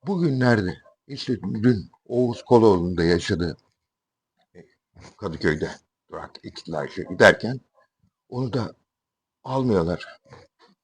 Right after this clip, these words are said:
Damsız girilmez diye. O da diyor ki,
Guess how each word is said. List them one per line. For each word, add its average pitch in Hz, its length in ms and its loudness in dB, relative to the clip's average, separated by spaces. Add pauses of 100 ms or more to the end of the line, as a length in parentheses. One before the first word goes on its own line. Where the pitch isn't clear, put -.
(360)
Damsız 90 440 2
girilmez 80 540 -4
diye. 95 180 -6 (1000)
O 131 160 -6
da 120 160 -6
diyor 143 200 2
ki, 87 200 -10